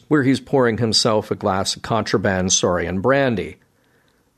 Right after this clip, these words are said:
Jadzia takes the opportunity to ask again about the time she was in an initiate.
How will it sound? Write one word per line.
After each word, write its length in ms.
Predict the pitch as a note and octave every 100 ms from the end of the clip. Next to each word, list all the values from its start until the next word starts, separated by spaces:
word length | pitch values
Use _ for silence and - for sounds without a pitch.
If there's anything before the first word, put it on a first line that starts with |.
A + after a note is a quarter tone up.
| _ -
Jadzia 580 | E3 E3 D#3 G#3+ F3+ -
takes 260 | E3 -
the 100 | C#3+
opportunity 600 | C3 C3+ - B2+ A#2+ A2+
to 200 | G#2 -
ask 300 | A#2 G#2 -
again 480 | A#2 G2+ A2 C#3 B2+
about 240 | A2 G#2 -
the 80 |
time 340 | - A2 G#2 G2
she 220 | - G#2
was 180 | F#2+ F#2
in 120 | F#2
an 120 | F2+
initiate. 540 | C#3 F3+ - E2 -